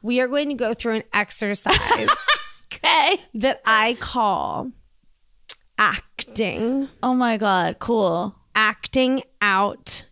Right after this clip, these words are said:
Speaker 1: your fantasy.
Speaker 2: Okay.
Speaker 1: Now, in about, I'm gonna count down from, to five, in five seconds,
Speaker 2: Okay.
Speaker 1: I am going to become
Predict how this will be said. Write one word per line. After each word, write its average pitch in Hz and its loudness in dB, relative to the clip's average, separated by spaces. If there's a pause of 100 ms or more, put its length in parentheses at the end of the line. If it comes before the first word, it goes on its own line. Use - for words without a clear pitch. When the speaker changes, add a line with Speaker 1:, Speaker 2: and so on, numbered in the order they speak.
Speaker 1:
your 202 -2
fantasy. 208 -6
Speaker 2:
Okay. 226 2 (1040)
Speaker 1:
Now, 214 0 (140)
in 220 -2
about, 208 0
I'm 214 0
gonna 220 -2
count 226 -4
down 226 2
from, 233 -4 (100)
to 226 -4
five, 208 0
in 214 -2
five 220 2
seconds, 208 -2
Speaker 2:
Okay. 226 4
Speaker 1:
I 226 4
am 220 0
going 214 0
to - -4
become 240 0